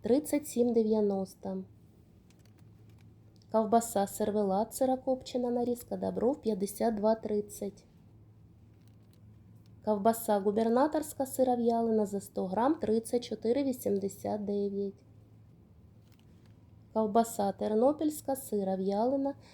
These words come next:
за сто грам сорок сім сімдесят шість. Шийка свиняча сира копчена Добров за сто грам сто два шістдесят.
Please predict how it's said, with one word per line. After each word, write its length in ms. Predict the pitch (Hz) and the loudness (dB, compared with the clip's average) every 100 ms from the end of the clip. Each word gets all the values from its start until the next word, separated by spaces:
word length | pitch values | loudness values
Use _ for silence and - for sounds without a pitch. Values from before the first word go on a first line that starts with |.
| - | -14
за 200 | 190 214 | -2 -2
сто 320 | 214 - 202 | -2 -6 -4
грам 360 | 185 196 233 320 - - - | -2 0 2 2 -2 -20 -18
сорок 440 | - 220 220 214 | -2 2 2 0
сім 360 | - - 277 311 | -4 -4 0 0
сімдесят 720 | - 240 233 233 - 247 247 | 0 -2 0 0 2 0 0
шість. 640 | - - 202 196 - - - - - - - - - - - - - - | -10 -6 -4 -4 -8 -20 -20 -20 -20 -20 -20 -20 -20 -20 -20 -20 -20 -16
Шийка 540 | - - 233 220 - | -2 2 4 2 -2
свиняча 720 | 190 - 208 196 190 185 - 269 | -8 2 4 4 2 -2 -4 -6
сира 300 | - 277 269 | -2 -2 -2
копчена 640 | - 269 262 - 247 247 | -2 -4 -2 -2 0 0
Добров 480 | 233 240 240 233 226 - - - - | 0 0 2 0 -2 -8 -20 -20 -16
за 180 | 185 202 | -4 -4
сто 320 | - - 196 | -4 -2 -2
грам 460 | 180 190 208 269 294 - - | 0 0 2 0 -4 -16 -20
сто 340 | - - 226 220 | -20 -2 2 2
два 340 | 185 208 240 | 4 6 6
шістдесят. 840 | 254 - 214 202 220 - 196 185 | 4 -4 -4 -4 -6 -8 -6 -6